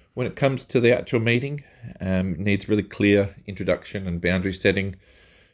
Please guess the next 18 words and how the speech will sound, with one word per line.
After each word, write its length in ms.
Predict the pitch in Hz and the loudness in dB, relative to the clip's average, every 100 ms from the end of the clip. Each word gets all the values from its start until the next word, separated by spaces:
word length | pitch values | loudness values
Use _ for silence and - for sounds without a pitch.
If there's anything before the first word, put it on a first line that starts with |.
| _ _ _ 87 | _ _ _ -6
uh, 60 | |
introduction 680 | 90 95 - 92 95 - 95 | -4 -4 0 2 2 0 -4
to 100 | 107 | 2
everybody 540 | 98 98 85 95 98 95 | 2 2 2 2 4 2
and 100 | 92 | 2
their 120 | 87 | 2
roles 440 | 87 87 90 90 | 2 2 0 -2
and 160 | 87 87 | -2 0
what, 160 | - - _ _ - 101 | 0 -2 _ _ -6 0
uh, 280 | 90 87 | 2 2
to 160 | 87 - | -2 -2
be 100 | 90 | -2
expected, 640 | - - 98 - 117 127 - - - 98 | -2 -6 -8 -6 -6 -6 -12 -20 -16 -12
uh, 140 | 95 | -6
within 260 | 98 104 101 | -4 -4 -6
the 80 | |
meeting 300 | 98 98 98 | -4 -2 -2
again, 340 | 92 101 123 | -2 -2 -2